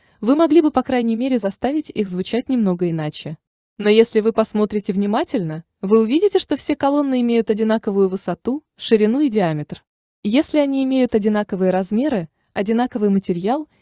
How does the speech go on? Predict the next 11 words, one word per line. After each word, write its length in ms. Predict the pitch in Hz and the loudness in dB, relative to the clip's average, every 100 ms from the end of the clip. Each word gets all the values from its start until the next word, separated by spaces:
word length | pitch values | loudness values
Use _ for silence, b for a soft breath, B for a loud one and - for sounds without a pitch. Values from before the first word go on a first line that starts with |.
| _ | _
и 60 | 233 | -2
не 160 | 240 240 | 0 2
имеют 280 | 254 277 | 0 0
пустот 340 | - 247 262 - | -2 -6 -6 0
внутри, 460 | 226 220 202 151 - _ _ _ | -2 0 -4 -6 -12 _ _ _
то 80 | 220 | 2
как 180 | 262 | 2
они 140 | 285 269 | -2 -2
создают 480 | - 202 196 214 - | -4 -2 -2 -2 -2
разные 380 | 226 202 190 | -2 0 -4
звуки? 480 | 185 165 160 - 160 | -4 -8 -12 -10 -14